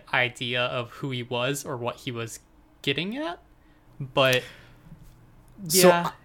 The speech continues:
Speaker 1: It
Speaker 2: I
Speaker 1: was,
Speaker 2: haven't
Speaker 1: it was a long
Speaker 2: actually
Speaker 1: time.
Speaker 2: I haven't actually asked. I should be very clear, 'cause I didn't wanna, I didn't want this ruined for me. The reality is, yes, I think when the Raven Man, and because I haven't asked, I can also talk about this, 'cause I can be clear,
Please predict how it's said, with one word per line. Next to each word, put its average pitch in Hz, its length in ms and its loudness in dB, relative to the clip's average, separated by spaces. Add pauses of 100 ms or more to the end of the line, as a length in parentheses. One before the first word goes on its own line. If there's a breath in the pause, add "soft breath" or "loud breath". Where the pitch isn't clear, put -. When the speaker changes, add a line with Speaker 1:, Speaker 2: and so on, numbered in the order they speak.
(240)
Speaker 1:
It - 40 6
Speaker 2:
I 165 100 12
Speaker 1:
was, 196 60 8
Speaker 2:
haven't 226 280 10
Speaker 1:
it - 20 2
was 156 80 6
a 156 40 8
long - 60 6
Speaker 2:
actually 156 280 6
Speaker 1:
time. - 260 -8 (500)
Speaker 2:
I 151 100 8
haven't 180 340 6
actually 123 640 4
asked. - 540 -4 (120)
I 127 100 6
should 143 240 4
be 139 120 8
very 120 260 8
clear, 104 300 2
'cause - 200 -4
I 131 120 8
didn't 135 160 8
wanna, 123 260 8
I 127 60 4
didn't 147 180 8
want 127 140 6
this 135 180 2
ruined 113 540 4
for 107 260 2
me. 95 320 -6 (380 loud breath)
The 131 180 10
reality 156 720 10
is, 120 240 6
yes, 101 440 0
I - 60 2
think 120 300 2
when 120 160 4
the 107 80 4
Raven 123 480 6
Man, 120 520 2
and 123 200 -2 (160)
because 139 260 6
I 143 80 8
haven't 127 240 6
asked, 117 420 0
I 117 100 0
can 117 120 -2
also 104 260 0
talk - 260 0
about 98 260 -6
this, 92 180 -8
'cause 98 100 -10
I 104 60 -4
can 107 140 -4
be 107 80 -2
clear, 107 340 2